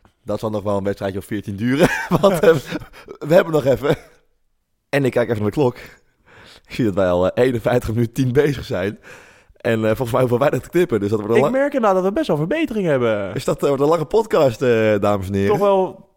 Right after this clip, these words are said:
Speaker 2: ja. De eerste twee keer was het onwennig, maar, eh, ik denk dat we steeds, steeds meer in het patroon komen.
Speaker 1: Ja. Ja, ik hoop dat mijn stem nog wel een beetje oké doorheen komt, want, eh, ik merk dat hij echt, eh,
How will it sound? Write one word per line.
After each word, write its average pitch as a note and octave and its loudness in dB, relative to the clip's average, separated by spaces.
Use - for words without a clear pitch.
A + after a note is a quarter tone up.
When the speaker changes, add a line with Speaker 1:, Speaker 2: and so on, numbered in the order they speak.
Speaker 2:
ja. E3 -4
De F3 2
eerste D#3 -2
twee E3+ 0
keer D3+ 0
was C#3 0
het B2+ -8
onwennig, D3 -8
maar, B2+ -8
eh, A#2+ -12
ik - -20
denk A3+ -10
dat F3 -6
we D#3 -8
steeds, E3+ -10
steeds - -12
meer E3+ -2
in D#3+ -4
het D#3+ -2
patroon E3 -2
komen. D#3+ -6
Speaker 1:
Ja. A#2 -2
Ja, A#2+ -2
ik B2 -2
hoop C#3+ -2
dat C#3+ -4
mijn C3 0
stem - -2
nog C3 -2
wel C3+ 0
een C3 0
beetje A#2+ -2
oké A#2 0
doorheen A2 2
komt, G#2 -4
want, G#2 -2
eh, G2+ 0
ik G#2 -2
merk G#2+ -2
dat G#2+ -12
hij A2 -6
echt, - -6
eh, G2 2